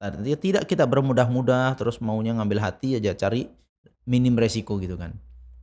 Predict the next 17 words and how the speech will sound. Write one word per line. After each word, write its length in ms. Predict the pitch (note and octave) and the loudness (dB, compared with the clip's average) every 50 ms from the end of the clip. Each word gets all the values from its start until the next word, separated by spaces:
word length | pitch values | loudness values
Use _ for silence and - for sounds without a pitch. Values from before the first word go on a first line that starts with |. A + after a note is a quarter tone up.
| - _ _ _ | -20 _ _ _
Ya, 160 | - - E2 D#2 | -14 -10 -8 -6
ini 160 | F2+ G#2+ C#3+ | -4 -4 -4
tentu 320 | C#3+ D#3 C#3 C#3 F#3+ A#3 | -4 -4 -4 -2 -2 -2
akan 400 | - A2 G2 - B2+ E3+ G3+ G3+ - - _ _ _ _ _ _ _ _ _ _ _ | -2 -4 -4 -2 -2 -4 -4 -6 -8 -16 _ _ _ _ _ _ _ _ _ _ _
buruk 400 | _ B2+ A2+ A2 G#2 G#2 - - | _ 0 2 2 2 0 -2 -2
juga 240 | D3+ E3+ G3+ F3 C3 | 2 2 4 4 4
orang 160 | B2 A#2+ A2+ | 2 2 0
seperti 480 | G#2+ B2+ - - - - G#2 G2+ G#2 A2+ | -2 -6 -6 -8 -6 -4 -4 -2 -2 -2
ini, 160 | C3+ F3 - - _ _ _ _ _ _ _ _ _ _ _ _ _ _ _ _ _ _ _ _ _ _ _ | -2 -4 -6 -10 _ _ _ _ _ _ _ _ _ _ _ _ _ _ _ _ _ _ _ _ _ _ _
menunjukkan 520 | - B2 B2 B2 A#2 A2 G2 - - C#3 | -4 -2 0 2 2 0 0 -2 -4 -2
dia 120 | C#3+ D#3+ D#3+ | -2 -2 -2
seorang 280 | - C3+ A#2+ B2 B2 B2 | 0 0 0 2 2 2
muslim 300 | B2 B2+ - - D#3 D#3 | 0 -2 0 -2 -2 0
yang 140 | D#3 D#3 D#3 | 0 -2 0
lemah 260 | F3 F#3+ F3 D3+ B2+ | 0 0 2 0 0
kan 140 | B2 C3 G#2+ | 0 -2 -4
gitu. 180 | G#2 G2 F#2 | -4 -4 -6